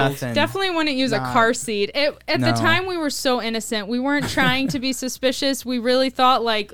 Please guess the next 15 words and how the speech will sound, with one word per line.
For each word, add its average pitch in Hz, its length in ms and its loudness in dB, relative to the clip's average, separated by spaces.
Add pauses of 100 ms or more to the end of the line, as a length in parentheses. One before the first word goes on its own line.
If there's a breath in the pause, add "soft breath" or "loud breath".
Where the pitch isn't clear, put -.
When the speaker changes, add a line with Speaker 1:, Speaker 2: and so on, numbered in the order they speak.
Speaker 3:
"Look 247 240 -4
at 269 80 2
us 254 200 0
saving 240 360 -2
a 240 60 -6
turtle. 240 420 0
That's 233 220 -2
so 233 180 -4
nice 226 340 -2
of 226 80 -6
us." 233 300 -2 (340 loud breath)
And 254 200 -2
as 240 120 0
soon 381 480 -2
as 247 460 -2